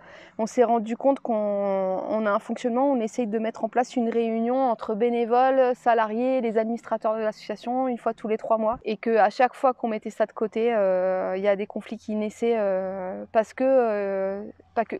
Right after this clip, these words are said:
parce que ça manque de, de moments un, un peu autres que, euh, on va travailler ensemble pour partager, euh, ce qui nous relie. Et après, euh, au niveau du vivre ensemble, euh,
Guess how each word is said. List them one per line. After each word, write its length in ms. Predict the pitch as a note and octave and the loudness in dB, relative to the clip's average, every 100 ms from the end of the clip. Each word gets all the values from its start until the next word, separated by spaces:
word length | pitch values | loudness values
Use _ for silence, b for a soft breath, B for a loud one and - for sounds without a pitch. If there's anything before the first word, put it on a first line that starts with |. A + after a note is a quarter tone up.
| - | -10
parce 160 | - G#3+ | -8 -6
que 100 | B3 | -8
ça 200 | - A3+ | -2 0
manque 240 | A3 G#3+ | 0 -2
de, 300 | G#3+ G#3+ G3+ F#3+ | -2 -2 -2 -2
de 140 | G#3+ | -2
moments 420 | A3 A3+ A#3 A#3+ | 0 0 0 0
un, 360 | A3 G3+ G3 G3+ | 0 -2 -6 -4
un 120 | - | -4
peu 300 | A3 A3+ A3 G3+ | -4 -4 -4 0
autres 380 | - C#4 - - | 4 2 0 -8
que, 80 | B3 | -2
euh, 440 | A3+ G#3 G3 F#3+ - | -2 -2 -2 -2 -6
on 120 | G#3 | -8
va 160 | G#3 G#3+ | -2 -2
travailler 400 | - G#3+ G#3+ G#3 | -2 -2 -2 -2
ensemble 300 | G3+ - A#3 C4+ - B B B B - | -6 -6 -4 -6 -12 B B B B -4
pour 220 | B3+ - | -4 2
partager, 680 | B3+ - - A3+ G#3+ C4 A#3+ | 2 2 0 0 0 0 -2
euh, 60 | |
ce 120 | - | -4
qui 160 | - A3+ | -10 -6
nous 160 | A3 A3 | -4 0
relie. 340 | A#3+ A#3 A#3 - - | 0 0 -6 -12 -4
Et 160 | G#3+ | 0
après, 340 | G#3+ - C#4+ D4 | 0 2 4 6
euh, 260 | B3 A3 | 6 2
au 60 | A3+ | 0
niveau 260 | A3+ A3 | -2 -2
du 140 | G#3+ A3 | -4 -4
vivre 240 | A#3 A3+ | -4 -2
ensemble, 440 | A3 A3 C4 C#4 A#3+ | -4 0 0 2 0
euh, 500 | G#3 G3+ G3 G3 | 0 -2 -4 -6